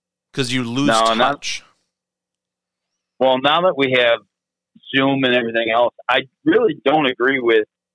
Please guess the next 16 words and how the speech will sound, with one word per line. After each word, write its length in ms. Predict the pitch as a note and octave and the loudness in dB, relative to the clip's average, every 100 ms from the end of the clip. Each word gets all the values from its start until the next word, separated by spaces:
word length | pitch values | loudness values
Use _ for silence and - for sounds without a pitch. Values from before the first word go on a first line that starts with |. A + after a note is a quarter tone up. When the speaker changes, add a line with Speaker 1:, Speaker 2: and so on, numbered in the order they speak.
| _ _ _ _ | _ _ _ _
Speaker 2:
the 100 | A#2 | -4
whole 260 | A#2 C3 - | -2 -4 -2
thing 180 | C3 A#2+ | -2 -2
that 120 | A2+ | -4
the 80 | A2 - | -8 -2
Democrats 520 | B2 C3 - G#2 G#2 _ - | -2 -2 -2 -2 -2 _ -2
did, 160 | G#2+ | 0
and 140 | G#2+ A#2+ | 0 -4
this, 100 | - _ | -6 _
we'll 120 | A2 A2 | -8 -4
get 140 | B2 | -2
into 260 | A#2+ - G#2 | -2 -4 -2
that, 220 | G#2 G#2 | -2 -2
but 200 | G#2 G2+ - _ _ _ _ - | -4 -6 -8 _ _ _ _ -6
it 60 | C#3 | -4
was 160 | B2+ | -4